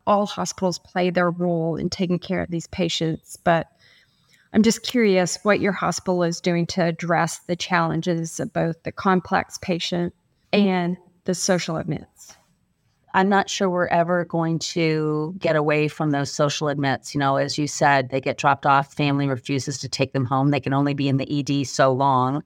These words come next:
Speaker 2: and, and in, in a safe way. And, and often they do go upstairs and, and don't meet medical criteria. They'll stay in an ob status, and that's a, that's a challenge.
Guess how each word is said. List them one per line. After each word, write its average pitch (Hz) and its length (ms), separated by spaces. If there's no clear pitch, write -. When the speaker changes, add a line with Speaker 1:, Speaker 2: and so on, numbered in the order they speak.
Speaker 2:
and, 143 240
and 139 360
in, 151 240
in 147 140
a 139 120
safe 151 320
way. 135 380
And, 139 160
and 139 220
often 135 320
they 143 100
do 147 160
go 147 120
upstairs 135 440
and, 135 160
and 160 140
don't 185 200
meet 165 180
medical 135 320
criteria. 131 520
They'll 135 140
stay 147 260
in 143 80
an 139 80
ob 147 220
status, 104 500
and 139 120
that's 131 240
a, 139 160
that's 147 180
a 185 40
challenge. 165 540